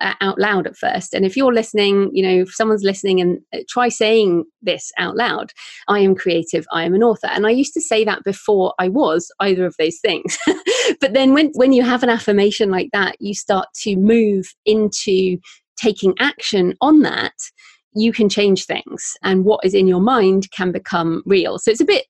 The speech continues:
you know, the secret law of attraction, but it's the action side that is important. So if you want to be an author, you have to write. So I started doing that. So I wrote a couple of nonfiction books. And then in, in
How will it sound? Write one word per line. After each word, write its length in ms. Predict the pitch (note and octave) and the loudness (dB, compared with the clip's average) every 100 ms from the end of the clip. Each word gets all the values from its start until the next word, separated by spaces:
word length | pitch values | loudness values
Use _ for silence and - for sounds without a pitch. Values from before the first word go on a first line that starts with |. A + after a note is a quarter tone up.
| - | -2
you 100 | A#3 | 0
know, 240 | F3 F3 - - | 2 0 -2 -6
the 180 | G3 | -4
secret 640 | G3 - F#3+ - F#3+ F3+ - - | -2 -2 -4 0 2 2 -2 -6
law 240 | G3+ G3+ | 0 2
of 120 | G3+ G3 | 2 0
attraction, 640 | - F#3 - - F3+ E3+ F#4+ G#4+ C#4 | -4 -4 -6 -2 0 0 -4 -12 -4
but 200 | G#3+ G#3 | -2 0
it's 180 | - - | -2 -2
the 320 | A#3 G#3 G3+ - | 0 0 0 -4
action 500 | A3+ - - F3 E3+ | -6 -6 -2 0 0
side 380 | - F3+ - - - | -2 -2 -4 -6 -6
that 140 | - | 0
is 140 | F#3+ F#3 | 0 0
important. 580 | F3 F3+ F3+ - F3 - | -4 -2 -6 -4 -8 -4
So 320 | - F3+ F3+ - | 0 0 0 -4
if 140 | - | -6
you 100 | A3 | 0
want 160 | C#4 C#4+ | 2 0
to 60 | |
be 120 | G#3+ | 2
an 80 | F#3+ | 2
author, 280 | A#3 A#3+ - | 2 0 -4
you 160 | E3+ A3 | -4 -4
have 160 | G3 | -2
to 100 | - | -2
write. 440 | G3 C4 - D3 - - - - | 0 0 -2 -8 -16 -20 -20 -18
So 180 | - A3+ | -2 0
I 60 | G#3+ | 0
started 520 | - A3 G#3 G3 F3 | 0 0 0 -2 0
doing 240 | F#3+ F3 | 2 4
that. 220 | E3+ D#3 - | 2 0 -2
So 100 | G#3+ | 0
I 80 | |
wrote 200 | A#3 D#4 - | 2 2 -2
a 80 | |
couple 260 | - C4+ A#3+ | -2 -4 0
of 60 | A3 | 2
nonfiction 580 | G3+ G3+ A3+ - G3 | 2 0 -6 -4 -2
books. 260 | E3+ - - - | 0 -4 -6 -2
And 100 | A3 | 0
then 120 | A3+ | 2
in, 240 | A3+ A#3 - | 2 0 0
in 120 | A3+ | -2